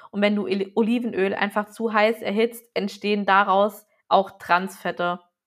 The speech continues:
Das heißt, das sind dann im Endeffekt genauso schädliche Fette, ähm, wie wenn du, sag ich mal, ähm, ja, keine Ahnung, Pommes isst oder ja, einfach irgendwelche frittierte Sachen eben oder, ähm,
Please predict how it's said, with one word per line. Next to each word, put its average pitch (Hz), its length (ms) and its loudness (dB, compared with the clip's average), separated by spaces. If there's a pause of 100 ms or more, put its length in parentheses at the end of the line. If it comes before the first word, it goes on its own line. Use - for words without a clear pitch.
(380)
Das 190 240 -2
heißt, 202 320 2 (340)
das - 180 -8
sind 202 160 -2
dann 196 260 0
im 185 100 -6
Endeffekt 202 440 -4
genauso 196 380 0
schädliche 196 840 -4
Fette, 202 580 0 (440)
ähm, 185 480 -2 (540)
wie 208 360 0
wenn 202 180 0
du, 196 300 0 (200)
sag 185 260 0
ich 196 160 -8
mal, 180 600 -2
ähm, 175 400 -14
ja, 185 200 0
keine 185 260 0
Ahnung, 180 400 0
Pommes 196 480 -2 (120)
isst 196 560 -4
oder 180 580 2 (440)
ja, 190 220 4
einfach 208 300 0
irgendwelche 208 640 2
frittierte 226 560 -2
Sachen 190 340 -2
eben 185 300 -4
oder, 180 420 2
ähm, 175 300 -8